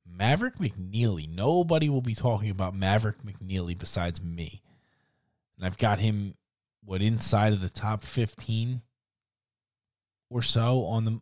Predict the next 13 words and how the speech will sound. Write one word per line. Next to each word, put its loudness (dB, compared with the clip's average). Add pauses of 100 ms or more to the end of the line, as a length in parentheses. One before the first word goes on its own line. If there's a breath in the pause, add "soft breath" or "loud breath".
(120)
on -4
the 0
rankings. -2 (500 soft breath)
He's 0
really 4
good 2
at -2
this -6
course. -2
Three -4
top, 0 (320)
uh, -2
thirties, -2